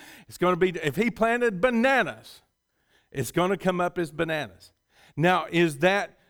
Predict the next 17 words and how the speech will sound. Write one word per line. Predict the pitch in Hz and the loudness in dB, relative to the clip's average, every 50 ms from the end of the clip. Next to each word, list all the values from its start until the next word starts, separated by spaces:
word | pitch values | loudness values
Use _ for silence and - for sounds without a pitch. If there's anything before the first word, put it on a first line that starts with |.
| _ _ - | _ _ -12
just | 123 117 165 196 208 208 196 - - | -4 2 4 4 6 4 4 2 -2
happenstance? | - - - 156 208 214 214 214 220 214 208 - - - 226 226 254 294 311 - - - - - - _ _ _ _ _ _ _ _ _ _ _ _ _ _ _ _ _ _ _ _ _ _ _ _ _ _ _ _ _ _ _ _ _ _ _ _ _ _ _ _ _ | -8 -8 -2 2 2 2 2 2 0 -2 -2 -2 -4 -2 -2 0 0 -2 -4 -6 -10 -18 -20 -20 -20 _ _ _ _ _ _ _ _ _ _ _ _ _ _ _ _ _ _ _ _ _ _ _ _ _ _ _ _ _ _ _ _ _ _ _ _ _ _ _ _ _
The | - 143 | -6 -2
Lord | 147 175 196 233 220 185 | 0 2 2 2 0 -2
said, | - 202 190 180 175 175 175 180 - _ _ _ _ _ _ _ | -2 0 0 2 0 0 -2 -6 -10 _ _ _ _ _ _ _
"Seed | _ - - 214 208 202 | _ -4 -4 -2 -2 0
time | 202 208 202 190 | 0 0 0 0
and | 180 170 | 0 0
harvest | 165 208 208 202 160 160 165 156 - - _ _ _ _ _ _ _ | 0 0 0 0 -2 -4 -8 -10 -12 -20 _ _ _ _ _ _ _
is | - 135 131 | -10 -6 -2
gonna | 135 175 180 170 | -2 -2 -2 -2
continue | - 170 160 143 - 196 196 185 175 165 | -4 -4 -4 -4 -2 -2 -2 -2 -2 -4
until | 147 131 - 180 170 | -4 -4 -4 -4 -6
the | 135 135 | -4 -4
very | 143 170 170 165 156 156 | -2 -2 -2 -2 -4 -6
end | 175 170 160 135 - | -6 -6 -6 -6 -6
comes." | 180 175 143 117 98 _ _ - _ | -6 -6 -6 -8 -12 _ _ -20 _